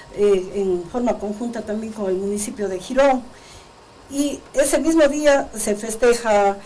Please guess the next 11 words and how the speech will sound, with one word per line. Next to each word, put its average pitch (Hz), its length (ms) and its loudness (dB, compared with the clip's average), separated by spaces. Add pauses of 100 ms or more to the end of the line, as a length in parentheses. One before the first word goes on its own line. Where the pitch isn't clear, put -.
(180)
la 208 100 -4
firma 240 260 -2
del 190 120 -2
Tratado 240 400 0
de 226 100 -6
Paz, 240 420 2 (340)
ya 240 260 2
que, 196 500 2 (1120)
como 208 200 -4
usted 269 260 2
conoce, 254 580 2